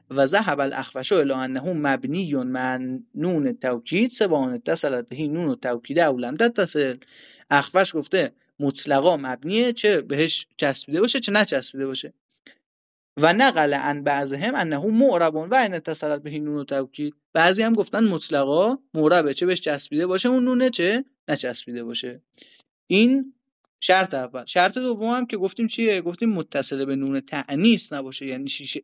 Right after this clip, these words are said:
صیغهٔ شش و دوازده نباشه. اگر که صیغهٔ شش و دوازده باشه مبنی بر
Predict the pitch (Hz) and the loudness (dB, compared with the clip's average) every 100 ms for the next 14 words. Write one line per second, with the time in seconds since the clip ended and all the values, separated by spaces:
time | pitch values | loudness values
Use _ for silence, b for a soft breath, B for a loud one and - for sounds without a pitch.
0 | _ - 143 135 190 139 123 - 139 - | _ -12 -8 2 2 2 -4 -10 -8 -4
1 | 147 143 147 139 135 180 175 131 127 135 | -2 0 -2 -2 0 2 2 -2 -6 -14
2 | - _ _ _ _ - 185 254 202 147 | -18 _ _ _ _ 2 4 4 2 -4
3 | - 143 143 - 143 - 143 139 139 139 | -6 -4 -4 -6 -8 -6 -2 -2 0 -2
4 | 135 143 156 294 240 165 156 196 226 294 | -2 -2 -2 2 4 2 0 -2 0 -2